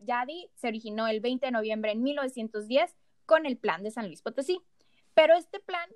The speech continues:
no fue en San Luis, no fue publicado en San Luis Potosí, sino en San Antonio, Texas, por Francisco I. Madero, donde denuncia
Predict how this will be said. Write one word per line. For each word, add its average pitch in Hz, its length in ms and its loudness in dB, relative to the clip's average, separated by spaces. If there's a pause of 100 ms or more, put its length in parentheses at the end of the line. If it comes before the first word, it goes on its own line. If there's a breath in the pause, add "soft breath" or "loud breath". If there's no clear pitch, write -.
(140)
no 202 260 -6
fue 196 480 -8
en 202 260 -4
San 156 160 -10
Luis, 170 220 -18
no 226 260 4
fue 247 220 0
publicado 220 580 -2
en 269 100 -6
San 190 140 -8
Luis 160 140 -16
Potosí, 226 360 -8
sino - 380 -4
en 247 180 0
San 254 240 -2
Antonio, 262 540 0 (100)
Texas, 294 560 -4
por 254 280 0
Francisco 214 540 -8
I. - 20 -4
Madero, 247 420 0 (500)
donde 240 720 2
denuncia 233 960 -2